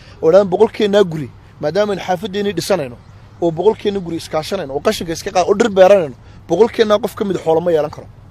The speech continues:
Oo heshiis community baa la dhahaa. Bulshadii baa heshiis ku gaadhaysa. Marka,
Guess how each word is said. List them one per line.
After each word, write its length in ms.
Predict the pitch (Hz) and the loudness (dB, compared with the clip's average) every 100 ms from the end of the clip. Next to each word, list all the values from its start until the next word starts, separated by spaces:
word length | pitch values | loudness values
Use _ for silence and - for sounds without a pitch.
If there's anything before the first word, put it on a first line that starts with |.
| - - | -20 -4
Oo 60 | 190 | 2
heshiis 320 | 185 160 226 | 2 0 -10
community 380 | - 180 175 147 | -10 -8 -8 -2
baa 80 | 202 | -2
la 60 | 143 | -2
dhahaa. 160 | 117 - - | -8 -16 -12
Bulshadii 300 | 170 - 233 | -10 -8 -4
baa 100 | 294 | 0
heshiis 220 | 180 214 | 0 -2
ku 100 | 185 | -8
gaadhaysa. 360 | 165 185 143 - - - - - - | 0 2 0 -8 -20 -20 -20 -20 -10
Marka, 300 | - 240 226 | -4 0 -2